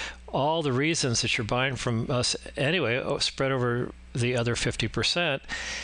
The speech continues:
And once we get married, then we can start to look at continuous improvement, uh, on the processes that exist between our business to find ongoing win-win savings and profits. But unless we have enough volume,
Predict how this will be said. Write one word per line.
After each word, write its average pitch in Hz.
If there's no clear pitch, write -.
And 131
once 165
we 147
get 123
married, 123
then 139
we 143
can 127
start 123
to 127
look 117
at 123
continuous 131
improvement, 120
uh, 117
on 123
the 117
processes 123
that 120
exist 117
between 123
our 107
business 117
to 135
find 135
ongoing 135
win-win 120
savings 113
and 104
profits. -
But 131
unless 165
we 165
have 127
enough 117
volume, 113